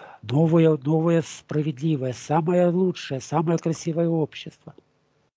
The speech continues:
Каждый человек — творец, он свободен. Фаталист не свободен. Фаталист з-, забит за, э, свои клетки вот этого, своей, так сказать,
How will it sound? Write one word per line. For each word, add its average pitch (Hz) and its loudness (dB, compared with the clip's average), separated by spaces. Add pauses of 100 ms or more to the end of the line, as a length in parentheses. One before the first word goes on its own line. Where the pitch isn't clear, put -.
Каждый 151 0
человек — 143 -2
творец, 160 0
он 143 -8
свободен. 170 0 (1000)
Фаталист 175 2
не 156 -2
свободен. 147 -4 (560)
Фаталист 151 0
з-, 117 -10
забит 135 -2 (460)
за, 110 -4
э, 143 -2 (260)
свои 139 -2
клетки 156 2
вот 131 -8
этого, 139 -8 (280)
своей, 135 -4 (260)
так 135 -6
сказать, - -6